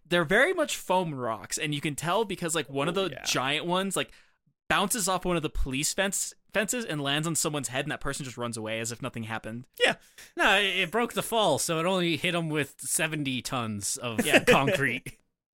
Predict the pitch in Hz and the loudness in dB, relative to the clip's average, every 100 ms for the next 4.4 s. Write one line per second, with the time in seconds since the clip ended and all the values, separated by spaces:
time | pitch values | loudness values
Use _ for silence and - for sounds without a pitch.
0 | _ _ 165 226 233 226 - 190 170 - | _ _ 0 2 4 0 0 -2 -2 -2
1 | 170 147 147 160 160 147 143 143 139 - | -4 -2 0 0 0 0 -2 -2 -6 -4
2 | 147 - 170 143 - 156 147 - 135 131 | -2 0 0 -2 -4 -2 -2 -2 -4 -4
3 | 131 135 - 143 131 - 131 117 - 120 | -4 -4 -4 -4 -6 -4 -4 -6 -8 -10
4 | 123 120 123 | -8 -6 -4